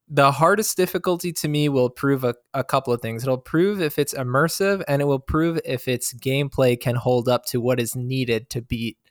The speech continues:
the most difficult, which you've heard me talk about. Like, if, if a game is, if you're playing it on its max difficulty and you can tell that you're just, like, not physically able to do the things 'cause the game's not made that way,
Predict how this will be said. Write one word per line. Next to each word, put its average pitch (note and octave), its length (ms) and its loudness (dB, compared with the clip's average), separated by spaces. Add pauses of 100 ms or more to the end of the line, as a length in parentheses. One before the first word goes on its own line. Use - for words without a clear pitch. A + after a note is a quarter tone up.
(360)
the B2+ 80 -2
most A#2 300 0
difficult, G#2+ 600 -4
which A#2+ 280 -4
you've B2+ 160 0
heard B2 180 0
me A#2 80 -6
talk A2+ 300 -2
about. G#2+ 320 -2
Like, A2 240 -4
if, - 240 -8 (460)
if B2 80 -6
a C3+ 40 2
game E3+ 240 4
is, D#3+ 320 -2 (180)
if C#3+ 120 -6
you're D#3 80 0
playing F#3+ 240 4
it F3+ 60 4
on F3 100 4
its D3 120 -2
max C3+ 300 -2
difficulty C3+ 580 -2
and B2 120 -4
you A#2+ 100 -6
can C3 220 -4
tell B2+ 260 0
that B2 160 0
you're A2+ 160 -4
just, A#2+ 220 -6
like, A#2 200 -4
not A#2+ 300 -4
physically B2+ 580 -6
able B2 300 -2
to B2 140 -8
do B2 200 -2
the C3+ 120 -2
things C#3+ 280 -6
'cause A#2 200 -8
the A#2+ 80 -6
game's A#2 320 -4
not A2 200 0
made A#2+ 280 -2
that D3 200 0
way, F3 360 0